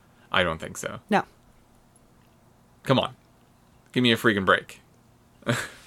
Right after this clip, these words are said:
Speaker 2: To say to somebody who is so in fear for their life that they are willing to sign a piece of paper thinking that that's gonna help them,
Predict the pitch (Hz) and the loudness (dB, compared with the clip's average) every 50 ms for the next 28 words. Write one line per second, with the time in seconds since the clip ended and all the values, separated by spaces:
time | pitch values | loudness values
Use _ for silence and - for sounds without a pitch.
0 | - - - - - - - - - - - - - - _ _ _ _ _ _ | -20 -20 -20 -20 -20 -20 -20 -20 -20 -20 -20 -20 -20 -20 _ _ _ _ _ _
1 | _ _ _ _ - _ - - 262 - - - 269 247 262 269 302 302 - - | _ _ _ _ -12 _ 0 2 4 4 4 4 4 4 4 4 2 0 0 0
2 | 330 311 - 311 285 269 247 240 240 240 233 190 196 233 220 214 - 196 214 - | 0 2 4 6 6 8 8 8 8 6 4 4 2 0 0 2 2 2 2 2
3 | - - - - 202 190 202 208 208 226 240 226 - - - _ _ _ _ _ | 2 2 4 8 8 8 10 8 8 6 4 2 -2 -10 -20 _ _ _ _ _
4 | _ _ - - - - - - _ _ _ - 208 220 220 233 220 - - 226 | _ _ -20 -20 -20 -20 -20 -20 _ _ _ 2 4 6 6 6 4 2 0 2
5 | 202 196 208 214 - - 226 208 190 190 185 175 170 160 156 160 170 196 - - | 2 4 2 2 4 4 4 6 8 6 6 8 8 6 6 6 4 0 -2 -4
6 | - - 190 180 - 190 185 180 180 175 175 - - - - - - - - - | -2 0 0 2 4 4 4 6 6 4 2 0 -4 -10 -20 -20 -20 -20 -20 -20
7 | - - - - - - - - - - - - - _ _ _ _ - _ _ | -20 -20 -20 -20 -20 -20 -20 -20 -20 -20 -20 -20 -20 _ _ _ _ -20 _ _
8 | _ _ _ _ _ _ _ _ _ _ _ _ _ _ - 196 202 190 185 190 | _ _ _ _ _ _ _ _ _ _ _ _ _ _ 6 6 8 8 8 8
9 | 185 190 190 196 202 - - 208 190 - - - - 196 180 180 180 180 180 - | 8 8 6 4 2 2 0 0 0 0 0 2 4 6 6 6 6 4 2 0
10 | - 180 - 185 170 - - 175 170 - - 180 185 190 190 - - 190 185 185 | -2 -2 -2 -2 -4 -4 -4 -4 -4 0 2 4 4 4 4 4 2 0 2 2
11 | 190 180 175 160 - 175 165 160 - - 170 165 165 156 160 - - 190 196 202 | 2 2 2 2 4 4 2 2 2 -2 -2 0 0 0 0 2 2 4 4 4
12 | 208 | 2